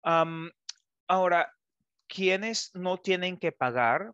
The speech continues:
por servicios dentales? Si eres menor de dieciocho años, no tienes que pagar. O si tienes hasta diecinueve años y eres estudiante, tiempo completo. Lamentablemente, tiempo parcial no,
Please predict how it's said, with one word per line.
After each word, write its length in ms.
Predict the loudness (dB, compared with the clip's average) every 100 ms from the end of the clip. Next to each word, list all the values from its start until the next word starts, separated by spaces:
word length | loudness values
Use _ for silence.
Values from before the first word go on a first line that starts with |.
| _
por 160 | -8 -8
servicios 500 | -10 -8 -10 -8 -8
dentales? 600 | -10 -8 -8 -8 -14 -14
Si 300 | -12 -4 0
eres 340 | 0 0 -6
menor 640 | -8 -8 -6 -2 -2 -2 -8
de 120 | -10
dieciocho 720 | -8 -8 -8 -8 -8 -10 -10
años, 440 | -8 -8 -10 -16 -14
no 160 | -14
tienes 280 | -12 -12 -12
que 120 | -12
pagar. 480 | -10 -8 -4 -6 -6 _ _ _ _ -2
O 160 | 0 0
si 200 | -6 -10
tienes 480 | -6 -4 -4 -8 -6
hasta 300 | -6 -6 -8
diecinueve 840 | -6 -8 -12 -14 -6 -2 0 2
años 400 | 2 -2 -6 -8 -6
y 60 |
eres 180 | -6 -6
estudiante, 680 | -12 -12 -4 -2 -2 -6 -10
tiempo 460 | -6 -8 -6 -10
completo. 560 | -12 -12 -8 -8 -8 -14
Lamentablemente, 840 | -12 -12 -8 -6 -4 -6 -6 -6
tiempo 380 | -6 -8 -8 -10
parcial 440 | -10 -10 -10 -12 -8
no, 240 | -10